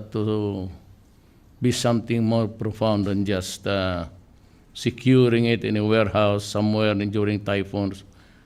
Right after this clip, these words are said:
That's not the case. It is sustainability and, of course, yung mitigation.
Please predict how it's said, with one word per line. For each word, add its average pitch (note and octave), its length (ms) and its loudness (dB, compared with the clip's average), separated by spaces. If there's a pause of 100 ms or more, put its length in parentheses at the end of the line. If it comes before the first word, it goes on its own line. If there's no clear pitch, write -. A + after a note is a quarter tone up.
(180)
That's G#2+ 180 -2
not G#2 160 0
the G#2+ 80 -2
case. G#2 300 -4
It G#2 180 -6
is - 140 -6
sustainability A2+ 1300 -2 (480)
and, G#2 240 -2
of - 240 -6
course, F#2+ 400 -4
yung G2 160 -2
mitigation. F#2 800 -4